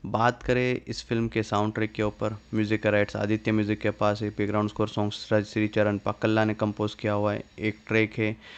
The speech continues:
जहाँ पे कल्लारा नाम है उस ट्रैक का, जिसको राम बाबू गौशाला ने लिखा हुआ है, श्रेया घोषाल ने गाया हुआ था। चार मिनट छः सेकंड का एक ट्रैक था जो आदित्य म्यूज़िक के द्वारा वीडियो ऑडियो फॉर्मेट में रिलीज़ किया गया था। तो उनके YouTube चैनल के, चैनल के ऊपर ये सभी गाने आप सुन सकते हो।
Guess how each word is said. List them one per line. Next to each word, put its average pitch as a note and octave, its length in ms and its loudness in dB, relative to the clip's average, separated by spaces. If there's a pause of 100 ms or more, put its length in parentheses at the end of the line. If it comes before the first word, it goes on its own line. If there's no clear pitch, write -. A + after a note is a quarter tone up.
(300)
जहाँ G#2 260 0
पे G#2 80 0
कल्लारा G#2+ 460 4
नाम G#2+ 280 2
है G#2 60 0
उस - 180 -8
ट्रैक G#2 260 -2
का, A2 260 -2
जिसको G#2+ 340 0
राम G2+ 200 2
बाबू G#2 260 2
गौशाला G#2 520 0
ने G2+ 100 -2
लिखा G#2 300 0
हुआ G#2+ 220 6
है, G#2+ 60 2
श्रेया A2 320 4
घोषाल G#2+ 360 0
ने G2+ 140 0
गाया G#2 220 4
हुआ G#2 220 4
था। G#2 180 -2
चार G#2 320 0
मिनट G#2 220 0
छः G#2 180 0
सेकंड G#2 280 -2
का G2+ 120 -4
एक G2+ 180 -4
ट्रैक A2 220 2
था G#2+ 300 -4 (380)
जो A2+ 100 6
आदित्य G#2+ 360 6
म्यूज़िक G#2 260 2
के G#2+ 100 0
द्वारा G#2 300 4
वीडियो G#2 240 2
ऑडियो G#2 140 2
फॉर्मेट G#2 380 -2
में G#2 140 0
रिलीज़ G#2+ 300 -2
किया G#2 220 2
गया G2+ 180 4
था। G#2 120 0
तो G#2 100 -4
उनके G#2 300 -2
YouTube G2+ 240 -6
चैनल G#2 180 0
के, - 140 -10
चैनल G#2 300 0
के G#2 140 -4
ऊपर G#2 180 -2
ये G#2 60 0
सभी G2+ 260 -4
गाने G#2 280 -2
आप G#2 160 -2
सुन G2+ 280 -4
सकते G#2 320 -10
हो। G#2 140 -12